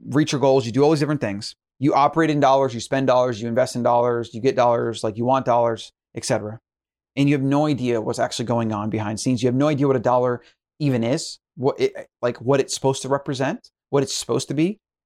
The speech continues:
And fundamentally, you don't know what money is. If you don't know what money is, and you don't know the history of money, and you don't understand gold and seashells and tobacco and tea and all the different forms of money throughout history, if you don't understand why they rise up, why they fail,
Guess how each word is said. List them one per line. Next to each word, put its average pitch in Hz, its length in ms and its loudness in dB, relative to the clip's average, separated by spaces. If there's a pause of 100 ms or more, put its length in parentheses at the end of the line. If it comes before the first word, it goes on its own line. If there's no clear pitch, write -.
And 147 160 0
fundamentally, 165 720 2 (180)
you 131 80 -6
don't 139 240 -2
know 139 100 0
what 123 120 -2
money 113 420 -4
is. - 180 -20 (300)
If 120 140 -6
you 131 80 0
don't 175 180 2
know 185 100 2
what 127 80 -2
money 127 280 -2
is, 107 100 -8
and 117 80 -4
you 123 60 -2
don't 131 100 -4
know 143 140 0
the - 60 -12
history 143 340 -2
of 98 60 -8
money, 113 340 -12 (240)
and 127 100 0
you 127 80 4
don't 151 140 0
understand 143 480 -2 (260)
gold 147 240 4
and 113 100 -4
seashells 131 440 -2
and 113 80 -6
tobacco 131 420 0
and 110 100 -6
tea 147 140 -2
and 123 80 0
all 127 80 2
the 143 80 0
different 147 240 -4
forms 143 240 0
of 127 100 -2
money 135 200 2
throughout 131 260 0
history, 156 380 -6 (260)
if 123 100 -2
you 127 80 0
don't 175 200 0
understand 143 580 0 (280)
why 135 280 4
they 160 140 4
rise 135 280 2
up, 127 200 0
why 123 180 2
they 135 140 2
fail, 131 480 0